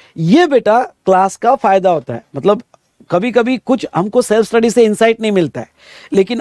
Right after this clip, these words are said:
अब, अब हर वर्ड आपको समझ में आ रहा है, क्योंकि आपका इंटरेस्ट जिस दिन यूटिलाइज किया उस दिन से, नेक्स्ट डे से नहीं,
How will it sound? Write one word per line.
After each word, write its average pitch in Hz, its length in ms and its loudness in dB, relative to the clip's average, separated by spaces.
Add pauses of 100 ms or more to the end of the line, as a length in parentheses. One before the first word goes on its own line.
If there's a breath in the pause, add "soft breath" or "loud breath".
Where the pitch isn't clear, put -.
(140)
अब, 269 280 0
अब - 180 0
हर 254 160 0
वर्ड 254 220 0
आपको 226 240 -2
समझ 190 200 -2
में 170 100 0
आ 135 40 -2
रहा 110 100 -6
है, - 80 -18 (360 soft breath)
क्योंकि 254 200 2
आपका 254 520 0
इंटरेस्ट 269 460 -2
जिस 208 160 2
दिन 294 280 2
यूटिलाइज 285 640 2
किया 311 180 2
उस 233 140 -4
दिन 285 300 2
से, 160 280 -2
नेक्स्ट 226 300 -2
डे 262 120 4
से 277 140 0
नहीं, 190 180 -2